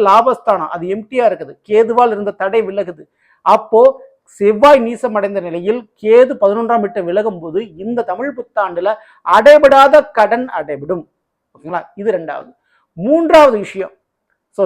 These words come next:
இது ரொம்ப ரொம்ப யாருமே எதிர்பார்க்காத ஒரு விஷயம், திருமண வாழ்க்கையில் ஒரு திருப்பம், வாழ்க்கை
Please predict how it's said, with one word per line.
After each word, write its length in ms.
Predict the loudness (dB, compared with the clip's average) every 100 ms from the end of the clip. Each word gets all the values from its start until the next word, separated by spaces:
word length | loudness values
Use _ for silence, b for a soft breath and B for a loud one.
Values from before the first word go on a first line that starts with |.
| -2
இது 100 | 0 0
ரொம்ப 140 | 2 2
ரொம்ப 140 | 4 4
யாருமே 280 | 4 2 -2
எதிர்பார்க்காத 520 | -4 -2 0 0 -2 -2
ஒரு 100 | -4 -10
விஷயம், 260 | -16 -20 _ _ _ -8
திருமண 480 | -2 0 2 2 4 4
வாழ்க்கையில் 380 | 4 2 -8 -6 -6
ஒரு 100 | -6 _
திருப்பம், 580 | -6 -6 -6 -4 -4 -4 -16 -20 _ _ _
வாழ்க்கை 560 | 0 4 6 4 0 -8